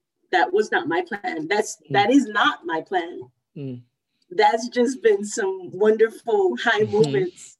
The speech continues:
Speaker 1: on the
Speaker 2: Mm-hmm.
Speaker 1: journey. My greatest plan is that we rise up,
Speaker 2: Mm.
Speaker 1: um,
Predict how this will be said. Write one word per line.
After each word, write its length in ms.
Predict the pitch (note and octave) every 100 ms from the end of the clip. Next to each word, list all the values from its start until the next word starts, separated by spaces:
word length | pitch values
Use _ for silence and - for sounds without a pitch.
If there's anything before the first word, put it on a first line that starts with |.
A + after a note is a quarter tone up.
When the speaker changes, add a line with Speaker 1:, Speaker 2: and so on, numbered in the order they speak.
| -
Speaker 1:
on 200 | - G#3
the 80 | -
Speaker 2:
Mm-hmm. 80 |
Speaker 1:
journey. 580 | C3+ F3+ A#3+ A3+ G#3+ - -
My 260 | A#3 A#3+
greatest 480 | A3+ A#3 B3+ C#4+ C#4+
plan 280 | C#4+ D4 D4
is 160 | B3 B3
that 200 | E3 G3
we 400 | B3 C4 C#4 C#4+ _ _ _ _ _ _ _ _ -
rise 380 | - C4+ B3+ B3+
up, 240 | C4 D4 - _ _ _ _
Speaker 2:
Mm. 280 | C#3+ B2+ A#2+ A#2+ _ _ _ _ -
Speaker 1:
um, 680 | A4 G#4 A#4 A#4 E4 D4